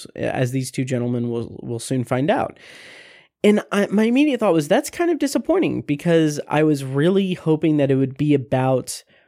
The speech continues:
about seeing the little people's reaction to the giant spacemen. Um, and it also reinforced that thought that maybe the episode is actually really going to be about Craig going crazy.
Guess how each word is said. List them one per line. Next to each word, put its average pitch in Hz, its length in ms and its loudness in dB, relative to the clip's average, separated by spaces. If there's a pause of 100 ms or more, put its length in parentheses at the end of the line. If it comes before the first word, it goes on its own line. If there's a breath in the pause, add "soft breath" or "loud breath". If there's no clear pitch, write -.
(380 soft breath)
about 143 360 2
seeing 180 720 0
the 127 80 0
little 127 260 0
people's 123 460 -6
reaction 120 580 -4
to 120 380 -4
the 131 120 -2
giant 123 440 -2
spacemen. - 640 -6 (460 loud breath)
Um, 135 540 2 (300)
and 156 200 4
it 151 280 0
also 160 360 2
reinforced 147 1040 0
that 131 520 0 (120)
thought 233 420 2
that 127 140 0
maybe 143 260 2
the 139 160 0
episode 131 340 0
is 143 220 0
actually 135 480 0
really 143 320 2
going 135 260 0
to 139 80 -6
be 131 140 0
about 120 460 -2
Craig 131 320 -2
going 127 280 0
crazy. 123 540 -4